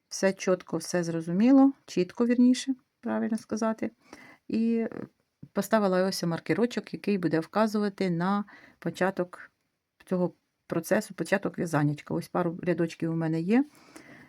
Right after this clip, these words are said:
І сподіваюся, що скоро в мене буде пов'язочка. Буду, м, виїжджати на природу, в ліс, е, гуляти з, з Тайрою, і все буде класно.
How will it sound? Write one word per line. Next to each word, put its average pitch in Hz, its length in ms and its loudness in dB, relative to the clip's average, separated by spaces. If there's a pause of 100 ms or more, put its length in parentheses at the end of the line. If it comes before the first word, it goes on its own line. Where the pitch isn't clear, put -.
(120)
І 214 240 0
сподіваюся, 185 580 -2
що 170 220 -4
скоро 196 300 -4
в 175 40 -2
мене 165 220 -2
буде 160 200 -4
пов'язочка. 139 640 -6 (640)
Буду, 214 220 2
м, 175 220 -2 (300)
виїжджати 180 480 0
на 160 100 -2
природу, 214 480 2
в 175 100 0
ліс, 262 340 0
е, 175 140 2
гуляти 170 440 -2
з, - 300 -16
з - 120 -14
Тайрою, 233 580 -2
і 277 200 -4 (360)
все - 160 -8
буде 202 180 -4
класно. 147 360 -8